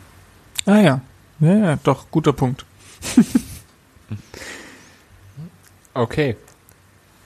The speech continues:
Speaker 2: Ähm, Erik?
Speaker 1: Ja, wir könnten noch ewig reden, aber ich glaub, wir haben heute so einen ersten Teil schon ganz gut gemacht. Also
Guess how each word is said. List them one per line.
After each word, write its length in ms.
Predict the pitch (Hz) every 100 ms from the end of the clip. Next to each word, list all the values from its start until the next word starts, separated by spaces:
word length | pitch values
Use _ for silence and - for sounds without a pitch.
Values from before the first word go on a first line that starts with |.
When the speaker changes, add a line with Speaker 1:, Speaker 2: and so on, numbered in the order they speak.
| _ _ _ _ _ _ _ -
Speaker 2:
Ähm, 640 | 113 104 98 92 92 87 87 - - - - _ _ _ _ _ _ _ _ _
Erik? 360 | 120 107 139 - - _ _ _ _ _ _ _ - _ -
Speaker 1:
Ja, 180 | 139 131
wir 120 | 139
könnten 200 | 143 156
noch 120 | 151
ewig 340 | 135 185 190 -
reden, 220 | 127 127
aber 220 | 131 127
ich 120 | 131
glaub, 300 | - 147 151
wir 100 | 156
haben 180 | 139 139
heute 280 | 139 160 185
so 160 | 160
einen 80 | 151
ersten 340 | 135 160 - 165
Teil 260 | 151 151
schon 200 | 156 156
ganz 220 | 147 139
gut 180 | - 147
gemacht. 400 | 151 156 175 -
Also 340 | - 135 151